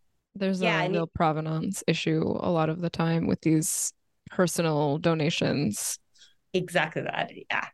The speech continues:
Speaker 2: exactly. And some of them were donated. I've talked with wonderful film scholars. I was talking recently with Galen Studler,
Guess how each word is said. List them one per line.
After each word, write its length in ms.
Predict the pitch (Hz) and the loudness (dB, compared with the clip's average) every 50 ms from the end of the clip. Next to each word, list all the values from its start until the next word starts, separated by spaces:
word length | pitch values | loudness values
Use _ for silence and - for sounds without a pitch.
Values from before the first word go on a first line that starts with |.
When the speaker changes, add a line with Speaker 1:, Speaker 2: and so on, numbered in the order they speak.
| _ - | _ -4
Speaker 2:
exactly. 460 | 190 185 170 196 175 175 175 180 165 | -4 0 4 4 4 4 2 0 -2
And 120 | 175 180 175 | -2 -2 -2
some 200 | 175 220 233 247 | -2 0 0 2
of 80 | 247 | 2
them 180 | 247 240 233 233 | 2 2 2 2
were 140 | 214 220 220 | 0 0 0
donated. 420 | - 214 208 208 202 202 185 185 | 0 0 0 2 0 2 4 4
I've 240 | 180 175 185 - - | 4 4 2 -2 -8
talked 380 | - - 226 233 247 247 - | -4 2 4 4 4 2 0
with 220 | 240 214 202 196 196 | -4 -2 0 0 0
wonderful 680 | 190 156 123 113 160 196 196 208 214 220 220 - 214 214 | 0 -2 -4 -2 4 6 6 6 6 0 0 0 -2 -2
film 360 | - - 208 202 196 196 196 | 0 0 2 2 4 2 0
scholars. 560 | 196 - - - 185 185 190 190 190 185 180 185 | -2 -4 -4 -2 0 2 2 2 2 0 -2 -4
I 60 | 180 | -6
was 80 | 170 | -6
talking 280 | 170 208 196 196 208 202 | -2 -2 -2 0 0 2
recently 380 | 202 202 196 196 190 190 202 196 | 2 0 0 0 -2 -2 -2 -2
with 80 | 156 | 0
Galen 280 | - 185 196 196 196 202 | 2 2 2 4 2 0
Studler, 440 | 202 - - 185 180 170 185 180 | -2 -2 0 0 0 2 0 -2